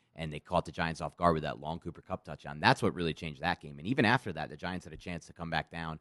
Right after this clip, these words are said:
and win that game when Daniel Jones threw that interception on that final drive. So completely different games from one season to the next, even though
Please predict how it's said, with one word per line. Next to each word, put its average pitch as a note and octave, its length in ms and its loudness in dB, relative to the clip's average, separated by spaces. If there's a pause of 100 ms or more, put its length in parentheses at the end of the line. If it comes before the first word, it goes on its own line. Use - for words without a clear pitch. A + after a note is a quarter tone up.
(260)
and D#2 100 -16
win C3 180 6
that F#2 160 4
game D#2+ 180 -4
when D#2+ 100 -4
Daniel E2+ 280 -4
Jones D#2+ 260 -6
threw F2 140 -10
that D2+ 160 -6
interception D#2 580 -10
on C#2+ 120 -14
that B1 140 -16
final C#2+ 220 -14
drive. D2+ 260 -8
So D#2+ 180 -8 (260)
completely E3+ 320 12
different C#3+ 280 10
games A2 280 4
from F2+ 140 -6
one G2 180 2
season F2+ 240 -8
to D#2+ 80 -14
the D#2+ 60 -8
next, E2+ 280 -2
even F#2+ 200 -4
though F2 220 4